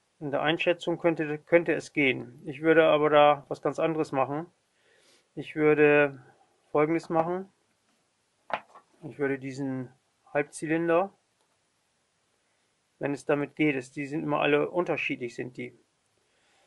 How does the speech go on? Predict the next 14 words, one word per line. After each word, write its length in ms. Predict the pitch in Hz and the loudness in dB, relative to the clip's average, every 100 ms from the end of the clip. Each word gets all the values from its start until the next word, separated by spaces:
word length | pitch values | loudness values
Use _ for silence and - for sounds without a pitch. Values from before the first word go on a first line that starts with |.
| _ | _
Also 200 | 147 139 | -8 -6
diesen 180 | 147 147 | -6 2
Halbzylinder 560 | 165 175 180 175 175 160 | 2 2 -2 0 2 4
würde 200 | 160 151 | 2 0
ich 100 | - | -8
bestellen 640 | 143 - 160 160 160 156 | -6 0 2 2 0 -4
in 580 | - 151 147 147 143 131 _ _ _ | -4 -2 -2 -4 -8 -14 _ _ _
fünfunddreißig 1120 | 165 175 175 170 175 180 - 208 226 - - _ _ _ _ _ - | -2 0 0 2 2 0 -2 -6 -6 -12 -20 _ _ _ _ _ -18
oder 140 | 139 135 | -10 -6
sogar 300 | 143 135 127 | 0 0 -2
in 100 | 131 | -2
vierzig 360 | 170 - 139 | -2 -2 -10
Millimeter 460 | 143 131 131 127 131 | -8 -6 -6 -4 -4
Länge, 360 | 135 139 165 | -2 -4 -6